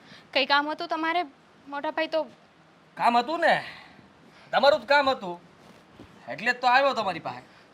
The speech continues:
Speaker 2: હું કહું છું, ડરો છો શું કામ? વાત કરવા આવ્યો છું ને, વાત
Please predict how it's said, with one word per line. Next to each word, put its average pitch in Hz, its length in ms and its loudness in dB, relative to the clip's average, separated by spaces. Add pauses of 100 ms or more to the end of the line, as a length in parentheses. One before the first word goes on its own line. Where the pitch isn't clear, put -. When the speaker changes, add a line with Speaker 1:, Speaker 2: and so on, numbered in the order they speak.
(800)
Speaker 2:
હું 165 220 -12
કહું 143 200 -8
છું, 127 260 -14 (1000)
ડરો 285 200 6
છો 320 60 8
શું 254 300 6
કામ? 151 220 -4 (1900)
વાત 196 240 2
કરવા 214 220 0
આવ્યો 220 240 -2
છું 208 140 -8
ને, 214 60 -8
વાત 208 280 -2